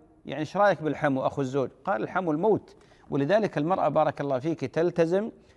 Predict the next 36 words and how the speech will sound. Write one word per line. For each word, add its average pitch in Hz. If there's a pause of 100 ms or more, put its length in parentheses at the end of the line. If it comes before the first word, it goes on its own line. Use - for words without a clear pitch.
(140)
بحجابها، 127
وأخو 156
الزوج 143
هذا 151
أجنبي 196
بالنسبة 147
لك 147 (440)
في 139
مسألة 139
العلاقة 139
الزوجية. 127 (320)
لماذا؟ 139 (180)
لأنه 143
هذا 165
لو 190
قدر 143
الله، 127 (300)
إن 135
شاء 156
الله 151
الفال 151
بعيد، 139 (400)
أنا 147
أضرب 156
مثال، 139 (360)
مات 165
الزوج، 143
طلق 160
الزوج، 135
يجوز 240
لأخوه 175
أن 214
يأخذ 202
الز-، 196
المرأة 202
هذه 165